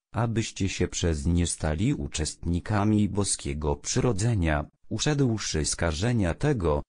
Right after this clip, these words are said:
które jest na świecie w porządliwościach. Pieśni,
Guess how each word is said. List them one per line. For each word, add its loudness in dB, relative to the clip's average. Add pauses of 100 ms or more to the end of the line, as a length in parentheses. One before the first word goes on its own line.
(160)
które 2
jest 0
na 2
świecie 0
w -6
porządliwościach. -4 (760)
Pieśni, 0